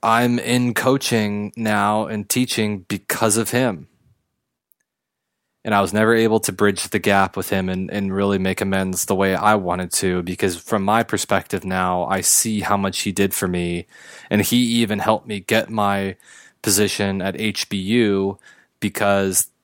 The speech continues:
the college coaches at H B U knew my head coach from Saint Francis, and they knew him well, and they liked him. And, I mean, everything that I did was because of Coach Bonds.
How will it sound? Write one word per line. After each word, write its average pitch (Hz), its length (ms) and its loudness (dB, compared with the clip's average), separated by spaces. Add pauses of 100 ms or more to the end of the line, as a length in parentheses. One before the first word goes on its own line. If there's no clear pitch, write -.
(120)
the 104 80 -2
college 117 460 0
coaches 104 560 0
at 101 180 0
H 104 240 -4
B 110 100 -2
U 117 420 2
knew 113 260 0
my 113 180 2
head 113 220 2
coach - 440 -2
from - 280 -8
Saint 113 240 2
Francis, 123 360 2
and 98 80 -2
they 98 80 0
knew 107 200 2
him 104 100 -2
well, 117 240 6
and 90 80 0
they 92 80 -2
liked 101 360 0
him. 82 200 -4
And, 85 260 -10
I 98 80 -8
mean, 101 160 -4
everything 120 500 0
that 104 120 4
I 101 220 4
did 101 320 2
was 92 180 -2
because 92 640 0
of 98 240 -8
Coach - 360 -4
Bonds. 90 680 2